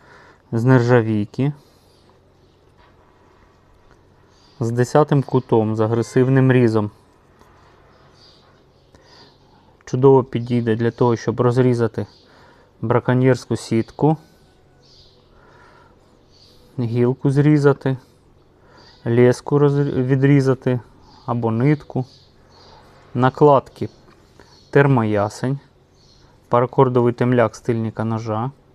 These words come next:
на обушку упор під великий палець і фальшфаска. Габаритні розміри.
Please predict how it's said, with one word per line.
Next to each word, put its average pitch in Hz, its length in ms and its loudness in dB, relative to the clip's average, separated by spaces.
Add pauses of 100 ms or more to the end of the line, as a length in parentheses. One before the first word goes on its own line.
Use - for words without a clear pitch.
(120)
на 123 160 0
обушку 127 420 -2
упор 120 320 0
під 117 200 -6
великий 117 340 -4
палець 151 480 -2 (500)
і 127 300 -6 (260)
фальшфаска. 113 800 -2 (1040)
Габаритні 123 680 0
розміри. 147 580 2